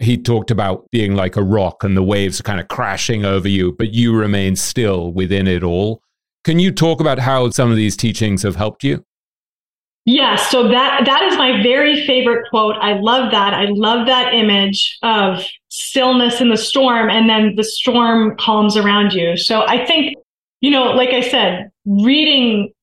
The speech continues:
Speaker 2: it when things get challenging. I, you know, I took up meditation. I love meditation,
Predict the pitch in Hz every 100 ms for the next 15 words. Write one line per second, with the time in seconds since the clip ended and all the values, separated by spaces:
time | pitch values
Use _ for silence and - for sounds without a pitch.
0 | - 208 202 208 220 226 240 240 226 214
1 | 196 208 - - 190 180 180 175 185 175
2 | 175 - - 202 202 202 202 214 202 190
3 | 185 202 - 269 220 226 208 196 214 208
4 | 196 202 190 190 202 208 190 202 214 214
5 | 208 196 190 196 180 - 180 170 175